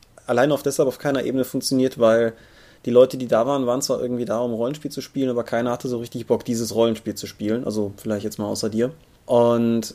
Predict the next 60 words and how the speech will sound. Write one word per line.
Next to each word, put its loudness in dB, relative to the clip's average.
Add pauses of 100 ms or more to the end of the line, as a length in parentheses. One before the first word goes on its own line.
das, 0
das 2
gab's 6
dann 6
noch 2
in 0
verschiedenen 2
Nuancen. 4
Und 2
wenn 8
man 6
dann 4
noch -2
dazu 0
nimmt, 2
dass 0
zumindest -2
einer 0
der 0
Spieler, 0
die -4
da 2
am -2
Tisch -6
saßen, 2
ohnehin 0
eher 4
so -2
in -2
die -2
Kategorie -2
dieser, 0
wie -4
soll 0
ich -4
das -10
sagen, -2
der, 0
der 0
Chaos-Spieler 0
fällt, 0
die -4
gerne 0
ein 0
bisschen -4
austesten, -2
wo 4
die 0
Grenzen -2
liegen, -4
egal -2
was -6
sie -4
machen. -4 (280)
Das 2
hat 8
halt 6
auch 6
nicht 2
geholfen. -2